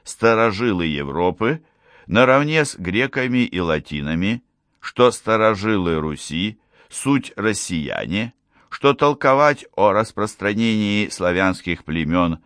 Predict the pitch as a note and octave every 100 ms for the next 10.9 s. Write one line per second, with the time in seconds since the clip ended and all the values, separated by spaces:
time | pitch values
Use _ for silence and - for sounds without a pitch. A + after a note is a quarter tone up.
0 | _ - - G2 - - E2 C#2+ B1 C#2+
1 | F2 - C#3+ - _ _ - - E2+ C3
2 | F3 F#3 E3+ _ _ D#2 F#2+ F#2 A2+ A#2+
3 | B2+ - - - - A2+ B2 - A2 E2+
4 | - - - - _ _ _ _ _ _
5 | _ F#2+ C#3 C#3+ F#3 F3+ G3 F3+ C3 F#2+
6 | E2+ D#2+ D2+ F2+ G2+ A#2+ C3+ _ _ _
7 | - B2+ - G3+ F#3 F#3 E3+ E3 D#3+ -
8 | _ - D3+ D#3 D3 D#3+ G#3 B2 G2 F#2
9 | - F#2 G2+ G2 G#2+ G#2+ - G2 F2+ -
10 | G#2 G2 F2+ F#2 A#2+ G#2+ G2+ F#2+ F2